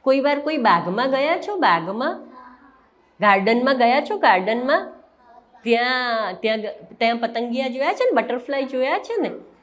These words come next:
તો એવા બટરફ્લાય બનાવો તો પહેલાં બધા હાથ આમ કરો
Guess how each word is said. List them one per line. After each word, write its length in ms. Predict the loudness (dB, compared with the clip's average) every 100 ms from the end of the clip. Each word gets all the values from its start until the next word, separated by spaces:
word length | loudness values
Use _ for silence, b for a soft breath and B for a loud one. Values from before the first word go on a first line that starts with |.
| _ _ 0
તો 80 |
એવા 240 | 2 4 2
બટરફ્લાય 520 | 0 -2 -4 -2 -2
બનાવો 340 | -2 0 0
તો 140 | -2 -4
પહેલાં 300 | -4 -2 -2
બધા 220 | -2 -4
હાથ 320 | -4 -4 -4
આમ 200 | -4 -4
કરો 560 | -4 -2 -2 -2 -4